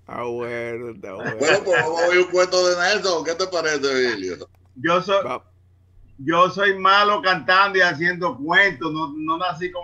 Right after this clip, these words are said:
Speaker 3: el arte, pero bueno, déjame ver cómo sale este. <laughs> Hay un señor, <laughs> hay un señor ya de la tercera edad que le gusta hacer su ejercicio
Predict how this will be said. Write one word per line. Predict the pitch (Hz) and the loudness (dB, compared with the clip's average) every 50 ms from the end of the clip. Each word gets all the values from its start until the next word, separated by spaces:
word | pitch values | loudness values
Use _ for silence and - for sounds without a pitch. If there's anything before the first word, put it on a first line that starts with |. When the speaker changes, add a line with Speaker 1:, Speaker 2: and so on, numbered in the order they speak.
| 175 | -4
Speaker 3:
el | 170 175 | 0 2
arte, | 175 185 196 190 - 180 170 - | 4 2 2 2 0 -2 -4 -2
pero | 214 - - 139 127 - _ _ - - - - _ - | -4 -4 -4 -4 -6 -10 _ _ -20 -20 -20 -20 _ -12
bueno, | 143 160 180 196 190 | -6 -4 -2 2 2
déjame | 175 170 175 180 185 185 185 | 4 2 4 4 2 4 4
ver | 180 190 196 190 190 | 4 4 4 2 2
cómo | 196 190 196 196 180 | -2 -2 -2 -2 -4
sale | 131 143 175 190 196 190 180 180 185 196 | 0 2 4 4 6 4 4 6 6 4
este. | 196 - - - 139 117 - - - - _ _ _ _ _ _ _ | 4 2 0 -6 -8 -8 -8 -14 -20 -20 _ _ _ _ _ _ _
<laughs> | - - - _ - 147 - - - - - 135 - - _ - 92 - - _ - - - - - _ _ _ _ _ _ _ _ _ _ _ _ - | -18 -18 -16 _ -10 -10 -10 -10 -16 -14 -14 -14 -14 -14 _ -18 -18 -18 -18 _ -20 -20 -20 -20 -20 _ _ _ _ _ _ _ _ _ _ _ _ -6
Hay | 123 127 143 170 | 0 0 2 2
un | 185 202 208 190 | 2 0 -2 -4
señor, | 143 185 196 190 185 185 185 185 190 196 202 196 196 - 143 - - - | 2 4 4 4 4 4 2 4 6 8 6 6 6 4 0 -2 -2 -4
<laughs> | 143 120 - - _ _ _ _ _ _ _ _ _ _ _ _ _ | -6 -6 -6 -10 _ _ _ _ _ _ _ _ _ _ _ _ _
hay | - 131 143 160 | -10 -8 -8 -6
un | 175 185 175 | -6 -8 -6
señor | 160 196 185 185 180 190 190 190 180 | -2 -2 -2 0 0 0 0 0 2
ya | 185 185 190 196 190 | 4 4 4 4 4
de | 190 | 4
la | 185 175 - | 2 0 0
tercera | - 170 160 143 - 180 185 190 185 | -2 -4 -6 -4 0 2 4 4 4
edad | 170 180 180 190 185 - - | 6 6 6 6 6 4 2
que | 156 147 | 0 -2
le | 147 143 | -2 -2
gusta | 135 175 185 180 180 175 | -2 -6 -8 -4 -4 -4
hacer | 170 175 175 170 - | -4 -4 -6 -8 -6
su | 175 175 | -6 -2
ejercicio | 160 151 135 127 123 170 196 202 190 147 120 147 151 139 123 - | -2 -2 -2 -4 -6 -4 -4 -4 -4 -6 -10 -12 -12 -12 -12 -16